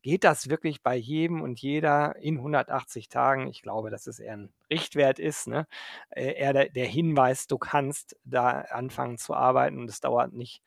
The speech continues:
ewig, äh, sondern man, man kann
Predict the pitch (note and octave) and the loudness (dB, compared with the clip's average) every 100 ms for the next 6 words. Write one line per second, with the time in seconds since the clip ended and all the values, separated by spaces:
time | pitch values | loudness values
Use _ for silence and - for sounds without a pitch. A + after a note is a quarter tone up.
0 | - - - _ - C3 C3 C3 - - | -20 -20 -20 _ -6 -4 -2 -2 -6 -8
1 | A#2+ A#2+ A#2 A#2 A2+ A#2 - _ _ _ | -6 -6 -8 -10 -10 -12 -18 _ _ _
2 | _ _ - B2+ A#2+ - A2+ G#2+ B2 B2 | _ _ -8 -6 -6 -10 -12 -6 -6 -6